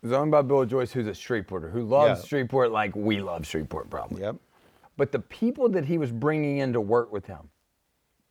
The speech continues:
Speaker 1: they had a pull to get out of Shreveport and to get back to some culture.
Speaker 2: It
Speaker 1: And that's what
Speaker 2: happens
Speaker 1: they did.
Speaker 2: every day. It
Speaker 1: So
Speaker 2: happens
Speaker 1: ge-,
Speaker 2: ev-, we've
Speaker 1: if
Speaker 2: had
Speaker 1: you
Speaker 2: very
Speaker 1: do your
Speaker 2: successful
Speaker 1: job,
Speaker 2: portfolio companies,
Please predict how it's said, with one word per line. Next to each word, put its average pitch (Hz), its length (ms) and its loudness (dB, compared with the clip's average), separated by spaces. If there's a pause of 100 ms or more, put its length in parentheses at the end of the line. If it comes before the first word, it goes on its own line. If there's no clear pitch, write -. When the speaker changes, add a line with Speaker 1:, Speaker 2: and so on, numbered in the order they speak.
(500)
Speaker 1:
they 190 320 6
had 226 260 4
a 220 80 6
pull 226 360 8
to 190 140 6
get 160 260 6
out 202 200 6
of 185 120 2
Shreveport 220 440 4
and 180 60 2
to 160 60 2
get 208 160 4
back 190 220 2
to 196 80 0
some 185 180 0
culture. 208 440 2
Speaker 2:
It - 100 -2
Speaker 1:
And 156 360 8
that's 165 200 8
what 175 80 6 (180)
Speaker 2:
happens 151 60 2
Speaker 1:
they 214 120 6
did. 190 180 4 (140)
Speaker 2:
every 147 280 0
day. 180 320 0
It - 80 -18
Speaker 1:
So 190 160 6
Speaker 2:
happens 127 240 4
Speaker 1:
ge-, - 20 2
Speaker 2:
ev-, - 100 -2 (220)
we've 196 220 4
Speaker 1:
if 233 80 10
Speaker 2:
had 220 160 6
Speaker 1:
you 160 160 4
Speaker 2:
very 269 280 8
Speaker 1:
do 247 60 6
your 233 140 6
Speaker 2:
successful 233 320 8
Speaker 1:
job, - 100 4
Speaker 2:
portfolio 202 560 4
companies, 143 640 -2